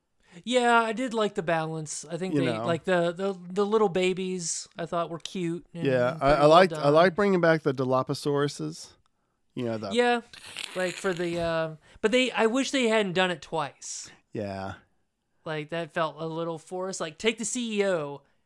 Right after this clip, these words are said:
Speaker 1: I, I liked that. I was like, "Yeah, that guy deserves."
Speaker 2: Yeah, yeah,
Speaker 1: You're gonna
Speaker 2: yeah.
Speaker 1: have that Barbasol can? Yeah, you're gonna die by these spitters.
Speaker 2: Yep, yep.
Speaker 1: Yeah, that's what you're gonna get. Um, I
Speaker 2: Oh.
Speaker 1: l-,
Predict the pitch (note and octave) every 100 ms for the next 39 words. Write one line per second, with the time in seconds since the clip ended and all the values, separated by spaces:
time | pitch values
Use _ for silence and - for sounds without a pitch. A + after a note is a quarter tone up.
0 | _ E3+ F3 F3 E3 F3 F#3+ F3+ E3+ D#3+
1 | D3 D3+ D#3 - E3 C#3+ F3 F#3+ E3+ D#3
2 | D3+ D#3+ D#3+ D#3 C#3+ - C3 C3+ B2 G#2+
3 | A2 A2 A#3+ A3+ G#3+ A3 G#3+ G#3+ E3 G3
4 | G#3+ G#3+ A#3 A3 G#3+ A#3 A3 A3 - -
5 | E3+ D3+ F#3 G3+ F3+ D#3 F3 E3 E3 D#3+
6 | D3+ D#3 - - E3+ C#3+ C3 C3+ C#3+ -
7 | C#3 D#3 - D3 D#3 E3+ F#3 - E3 D#3+
8 | C#3 C#3+ C3+ - _ _ _ _ _ _
9 | _ _ _ D#3 C#3+ C#3+ C#3+ C#3 C#3 _
10 | _ _ _ _ _ _ _ _ _ _
11 | _ - E3 A3 G#3 D3+ F#3+ E3+ F3 E3+